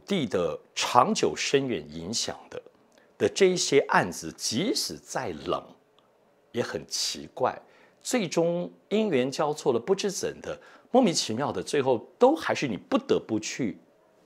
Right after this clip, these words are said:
正视它。其实藻礁案在桃园的海岸，在环保团体在当年提出是非常弱势的。要知道，环保的案子在全台湾非常非常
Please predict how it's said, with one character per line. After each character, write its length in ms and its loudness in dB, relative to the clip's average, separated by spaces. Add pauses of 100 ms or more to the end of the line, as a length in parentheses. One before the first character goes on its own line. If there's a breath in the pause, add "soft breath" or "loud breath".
(240)
正 260 4
视 260 -6
它。 300 -12 (720 loud breath)
其 160 2
实 20 4
藻 160 10
礁 140 4
案 220 4
在 140 6
桃 420 0
园 260 -4
的 80 -2
海 440 -8
岸， 380 -2
在 400 4 (440 loud breath)
环 180 10
保 100 6
团 220 0
体 140 -2
在 180 0
当 160 2
年 140 -2
提 160 -8
出 160 -4
是 160 -4
非 440 2
常 360 -6
弱 180 0
势 220 -10
的。 120 -16 (140)
要 160 4
知 140 -2
道， 340 2 (220 loud breath)
环 180 8
保 140 6
的 80 0
案 120 0
子 140 -8
在 100 -4
全 200 -4
台 140 -4
湾 140 -4
非 220 -4
常 220 -8
非 120 -8
常 160 -14